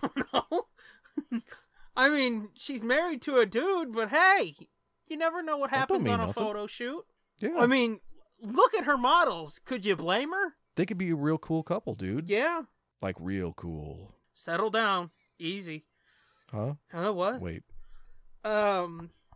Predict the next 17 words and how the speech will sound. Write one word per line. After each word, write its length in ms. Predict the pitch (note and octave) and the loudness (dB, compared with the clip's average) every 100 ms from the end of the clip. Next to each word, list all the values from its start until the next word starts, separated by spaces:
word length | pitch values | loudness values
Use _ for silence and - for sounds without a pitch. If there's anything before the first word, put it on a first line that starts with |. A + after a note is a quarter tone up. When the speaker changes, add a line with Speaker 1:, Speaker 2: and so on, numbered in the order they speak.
| - _ - - - | -20 _ -20 -20 -14
Speaker 1:
uh, 80 | B3 | -12
but 140 | A#3+ D4+ | -10 -4
yeah, 220 | F4 D4+ | 0 0
look 260 | G3 C4 | -2 -6
at 60 | D4+ C#4 - | -8 -14 -10
some 240 | - C4 | -4 -4
of 60 | B3+ | -4
the 100 | B3+ | -6
models 420 | A3 B3 E4+ D#4+ | -4 -4 -4 -8
she's 220 | - G3+ | -10 -12
got. 360 | E3+ D#3 C3+ - | -2 0 0 -2
Who 140 | A3 | -6
could 180 | A3+ G3 | -6 -8
blame 320 | F#3+ C4 C#4+ | -6 -6 -4
her, 120 | E3 | -6
you 140 | D3 D3 | -8 -6
know? 240 | D3 A3+ | -6 -6